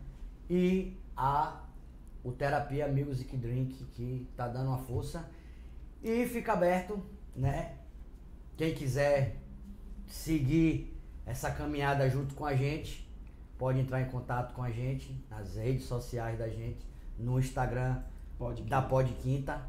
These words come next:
Speaker 1: que a gente entra em contato. Vai ter muita coisa boa.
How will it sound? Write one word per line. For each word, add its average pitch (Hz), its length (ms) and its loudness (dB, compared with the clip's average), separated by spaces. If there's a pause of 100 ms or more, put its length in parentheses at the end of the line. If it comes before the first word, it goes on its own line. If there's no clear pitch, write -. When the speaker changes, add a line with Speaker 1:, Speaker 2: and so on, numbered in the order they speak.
(180)
Speaker 1:
que 117 80 -8
a 110 60 -4
gente 127 300 -2
entra 113 140 -4
em - 40 -6
contato. 131 560 -4 (680)
Vai 170 260 4
ter 170 120 6
muita 190 440 6
coisa 170 360 4
boa. 151 500 6